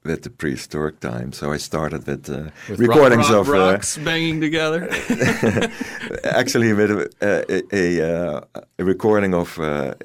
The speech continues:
Speaker 1: a, a shamanic ritual from the San people in, in South Africa.
Speaker 2: And that was just something, you know, you had on your colle-, in, in,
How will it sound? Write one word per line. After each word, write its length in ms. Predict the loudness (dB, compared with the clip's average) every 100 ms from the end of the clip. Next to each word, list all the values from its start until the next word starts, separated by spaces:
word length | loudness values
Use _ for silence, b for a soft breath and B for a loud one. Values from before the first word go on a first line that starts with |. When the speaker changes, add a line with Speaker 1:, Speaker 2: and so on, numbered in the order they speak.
| -14 -6
Speaker 1:
a, 140 | -6 -4
a 60 | -4
shamanic 600 | -4 -6 -4 -2 -4 -6
ritual 460 | -6 -6 -6 -4 -6
from 200 | -6 -12
the 100 | -12
San 340 | -6 -2 -2
people 480 | -4 -6 -6 -6 -8
in, 240 | -8 -10 -10
in 100 | -10
South 300 | -8 -8 -8
Africa. 480 | -10 -14 -20 -20 -20 -20 _ B B B B B B
Speaker 2:
And 100 | -2
that 80 | 0
was 100 | 0
just 140 | 0
something, 200 | 0 0
you 140 | -2
know, 80 | -2
you 180 | -2 -2
had 180 | -2 -2
on 160 | -2 -4
your 140 | -6
colle-, 200 | -8 -8
in, 280 | -6 -6 -8 -8
in, 180 | -10